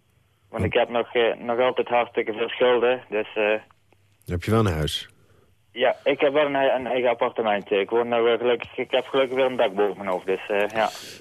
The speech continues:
Speaker 2: Maar daar woon je nu, neem ik aan, weer verstandig alleen?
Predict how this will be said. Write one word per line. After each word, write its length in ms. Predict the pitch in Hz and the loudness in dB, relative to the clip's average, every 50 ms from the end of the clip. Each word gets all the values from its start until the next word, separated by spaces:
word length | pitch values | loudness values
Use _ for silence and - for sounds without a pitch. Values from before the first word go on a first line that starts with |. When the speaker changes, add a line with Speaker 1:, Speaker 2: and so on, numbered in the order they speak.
| - _ | -14 _
Speaker 2:
Maar 120 | - 98 | -4 -2
daar 80 | 98 101 | 0 2
woon 200 | 98 113 120 120 | 4 4 4 4
je 80 | 120 123 | 4 4
nu, 140 | 123 135 | 4 4
neem 240 | 139 135 143 143 143 | 4 4 2 2 0
ik 120 | 143 139 139 | 0 -2 -2
aan, 140 | 131 135 | -2 -2
weer 100 | 139 139 | 0 -2
verstandig 420 | 135 120 - - 147 135 135 131 - | -2 -2 -2 -2 -2 -2 -2 -2 0
alleen? 400 | 110 127 123 107 90 87 87 | 0 2 2 2 2 0 -4